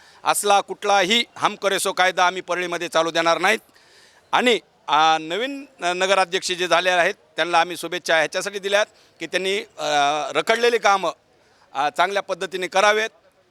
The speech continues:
त्याच्यासाठी आम्ही, अ, सदैव त्यांच्यासोबत असू. पण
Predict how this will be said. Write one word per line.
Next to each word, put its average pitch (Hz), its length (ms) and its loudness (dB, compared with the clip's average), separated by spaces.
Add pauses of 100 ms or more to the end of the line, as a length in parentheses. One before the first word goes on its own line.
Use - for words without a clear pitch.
(160)
त्याच्यासाठी 185 420 -4
आम्ही, 180 300 -2 (120)
अ, 147 100 -6
सदैव 175 300 0
त्यांच्यासोबत 165 560 -2
असू. 226 280 0 (460)
पण 233 240 4